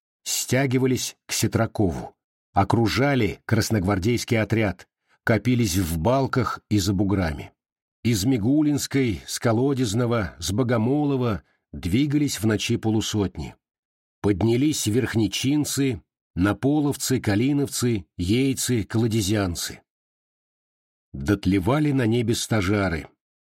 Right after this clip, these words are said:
На заре с гиком со всех сторон опрокинулись на красногвардейцев конные казачьи лавы. Пулемёт потрещал и смолк. Вспыхнула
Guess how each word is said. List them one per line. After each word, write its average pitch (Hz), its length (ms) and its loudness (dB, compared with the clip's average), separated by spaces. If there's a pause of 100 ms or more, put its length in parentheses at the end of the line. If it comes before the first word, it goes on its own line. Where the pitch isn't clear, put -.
(180)
На 113 160 2
заре 156 380 2
с 98 100 -2
гиком 127 520 0
со 117 180 -2
всех 156 300 -2
сторон 139 560 0 (260)
опрокинулись 127 960 0
на 123 220 0
красногвардейцев 120 1200 0
конные 147 500 0
казачьи 113 520 0
лавы. 101 420 -2 (640)
Пулемёт 113 500 0
потрещал 131 680 0
и - 140 -2
смолк. 110 640 -2 (400)
Вспыхнула 139 840 0